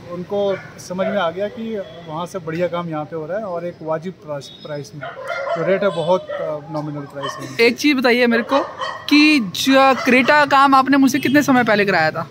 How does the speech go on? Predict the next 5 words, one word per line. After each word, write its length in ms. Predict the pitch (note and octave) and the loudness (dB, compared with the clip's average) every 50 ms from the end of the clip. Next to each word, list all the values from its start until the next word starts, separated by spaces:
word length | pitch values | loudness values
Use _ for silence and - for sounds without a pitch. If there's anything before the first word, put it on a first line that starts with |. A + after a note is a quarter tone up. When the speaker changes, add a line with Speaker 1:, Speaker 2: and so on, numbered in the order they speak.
| - - - - - - - | -14 -20 -20 -20 -20 -12 -10
Speaker 1:
मुझे, 380 | - F3 F3 F3+ - A3+ A#3+ A#3+ | -8 -6 -6 -4 -2 -2 0 0
मैं 260 | G#3 G#3+ A3+ A#3 G#3+ | 2 2 0 0 0
actually, 340 | A3+ - A#3 A#3 B3 B3 A3+ G#3 F3 E3+ F#3 F#3 | -2 -4 -6 -4 -2 -2 -4 -4 -4 -8 -10 -6
अ, 240 | F3+ E3+ E3 D#3+ E3 D3+ E3+ E3 | -4 -4 -2 -4 -4 -6 -8 -8
अ, 460 | D#3+ D#3+ D#3 D#3 D#3 E3 E3 E3+ F3 | -6 -6 -4 -4 -6 -8 -10 -12 -14